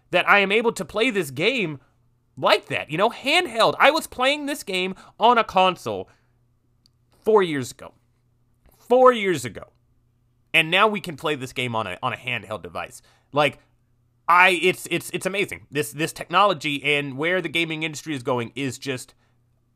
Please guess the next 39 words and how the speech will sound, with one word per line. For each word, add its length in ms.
phenomenal. 640
And 420
this 300
is 80
one 160
of 60
the 80
reasons 360
that 240
I 100
love 360
this 200
industry, 360
because 380
you 180
could 160
have 80
told 300
me 140
last 420
year 320
that 400
Valve 440
was 140
gonna 180
make 300
this 240
device 480
that 180
was 140
gonna 180
be 120
able 160
to 60
run 240
P 180
S 100
four 240
games, 480